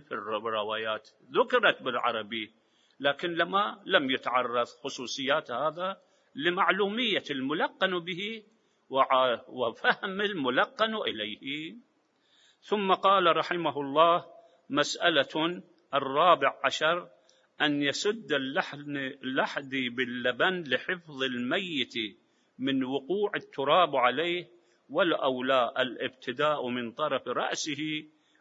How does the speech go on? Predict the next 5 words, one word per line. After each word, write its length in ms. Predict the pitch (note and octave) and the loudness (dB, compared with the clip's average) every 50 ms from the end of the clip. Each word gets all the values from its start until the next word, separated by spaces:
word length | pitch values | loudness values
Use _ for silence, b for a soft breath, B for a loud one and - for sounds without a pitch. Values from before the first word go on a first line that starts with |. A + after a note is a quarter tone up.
| b | b
وإن 540 | - B2 C#3+ C#3+ D3 D#3 D#3 C#3 B2+ B2 - - | -2 0 0 2 2 2 2 2 0 -2 -2 -2
أحكمت 720 | C#3+ C#3+ - - - - - C#3 B2+ A#2+ A#2 G#2+ - - - | -4 -4 -4 -8 -14 -8 -6 -4 -2 -2 -4 -4 -6 -12 -12
بالطين 720 | F#2 A#2+ A#2 - _ _ - C#3 D3 D#3+ F3 E3+ E3+ E3+ | -10 -10 -10 -10 _ _ -4 -2 0 0 0 0 0 -2
كان 380 | E3 - - D#3 D3+ D#3+ E3+ E3+ | -4 -4 -4 -4 -2 -2 -2 -4
أحسن، 760 | D#3+ - - D3 - - - - C3 B2 B2+ C#3 C3+ D#3+ | -2 2 0 0 0 0 -6 -2 -2 -2 -2 -2 -6 -10